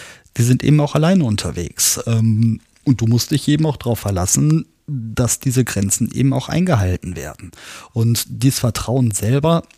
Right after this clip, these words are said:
das muss man wechselseitig auch erstmal erbringen können. Das ist nichts, was man jetzt anschalten kann, ausschalten kann. Das ist auch nichts, was, äh, so von heute auf morgen kommt. Natürlich, irgendwann triffst du mal die Entscheidung, das ist so, aber,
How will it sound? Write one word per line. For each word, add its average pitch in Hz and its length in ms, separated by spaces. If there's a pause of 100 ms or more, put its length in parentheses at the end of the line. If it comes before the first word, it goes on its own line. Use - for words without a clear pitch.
das 120 280
muss - 180
man 160 260 (160)
wechselseitig 143 1000
auch 139 120
erstmal 156 340
erbringen 165 480
können. - 280
Das 92 180
ist - 540
nichts, 143 480
was - 420
man 139 200
jetzt - 380 (120)
anschalten 160 640
kann, 147 240
ausschalten 156 640
kann. 151 200
Das 135 140
ist 135 120
auch 113 160
nichts, - 260
was, 131 240 (520)
äh, 123 200 (500)
so 139 280
von 135 280
heute 147 240
auf 123 160
morgen 180 400
kommt. - 380
Natürlich, 131 560
irgendwann 143 360
triffst - 300
du 135 40
mal 139 180
die 135 120
Entscheidung, 151 480
das - 180
ist - 160
so, 113 260
aber, 113 300